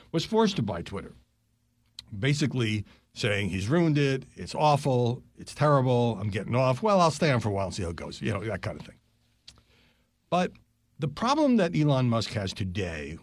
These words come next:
with the suspending of a number of journalists, and we'll get to all the details in just a moment, is that, um, he is the free speech champion.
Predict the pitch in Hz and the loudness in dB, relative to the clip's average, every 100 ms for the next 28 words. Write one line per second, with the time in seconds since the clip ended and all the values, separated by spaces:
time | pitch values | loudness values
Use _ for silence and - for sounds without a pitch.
0 | _ 101 98 92 90 110 95 - 123 123 | _ -8 -6 -6 -6 -4 -4 -2 0 2
1 | 117 98 101 101 107 104 113 98 90 104 | 0 -2 -2 -2 0 -2 -2 -4 -4 -4
2 | 95 80 69 76 - 92 80 80 92 110 | -4 -6 -10 -16 -14 -12 -10 -10 -8 -6
3 | 95 92 95 98 90 78 87 80 78 85 | -4 -4 -4 -4 -4 -6 -6 -8 -8 -8
4 | - 87 69 80 - _ _ _ _ _ | -8 -8 -8 -12 -16 _ _ _ _ _
5 | _ _ _ _ _ 180 170 151 190 170 | _ _ _ _ _ 0 2 4 4 4
6 | - - 165 165 160 160 160 170 - _ | 2 0 2 4 4 2 0 -6 -16 _
7 | _ _ _ _ _ _ _ _ _ _ | _ _ _ _ _ _ _ _ _ _
8 | _ _ _ _ _ _ _ _ _ - | _ _ _ _ _ _ _ _ _ -6
9 | - 262 240 190 214 156 160 151 143 127 | 2 2 4 4 4 4 2 0 -2 0
10 | 175 160 - 175 170 - - 226 233 92 | 2 2 2 0 0 -2 0 2 2 -2
11 | - | -6